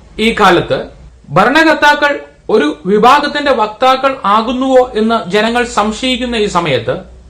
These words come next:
ഉണ്ടായ കോടതി വിധി എഴുപത്തഞ്ചാം വാർഷികത്തോടൊപ്പം ആഘോഷിക്കപ്പെടുകയാണ്. ഇന്ത്യ ഒരു മതേതര രാഷ്ട്രമായിരിക്കും എന്ന് ഭരണഘടനയിൽ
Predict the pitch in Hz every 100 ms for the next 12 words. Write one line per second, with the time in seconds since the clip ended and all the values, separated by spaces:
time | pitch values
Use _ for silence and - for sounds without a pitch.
0 | - - _ - 190 208 220 226 226 226
1 | - - 175 226 254 247 196 135 143 -
2 | - 190 233 233 240 240 233 220 220 -
3 | 240 240 247 214 - 202 208 - 170 185
4 | 233 220 240 208 185 160 135 101 101 -
5 | - _ - - - - - - 196 208
6 | 226 208 208 208 175 175 190 220 226 220
7 | 185 196 - 233 226 208 226 214 247 -
8 | 208 180 - - - - - - 156 196
9 | 233 269 262 262 254 247